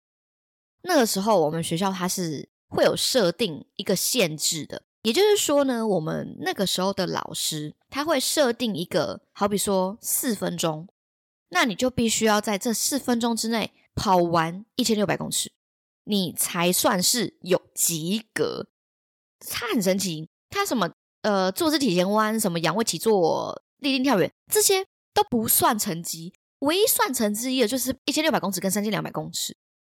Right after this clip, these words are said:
这个东西它还要限制，它还要限制说你在某一个时间内完成，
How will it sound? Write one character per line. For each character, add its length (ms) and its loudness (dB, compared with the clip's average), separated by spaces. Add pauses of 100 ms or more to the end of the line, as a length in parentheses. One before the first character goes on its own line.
(100)
这 100 2
个 80 -2
东 180 2
西 140 -2
它 140 -2
还 300 0 (100)
要 200 4
限 320 2
制， 360 -4 (260)
它 100 -2
还 120 2
要 120 6
限 280 0
制 100 -4
说 140 0
你 120 0
在 220 0
某 260 2
一 160 -4
个 400 0
时 360 -2
间 280 4
内 160 2
完 460 2
成， 460 -2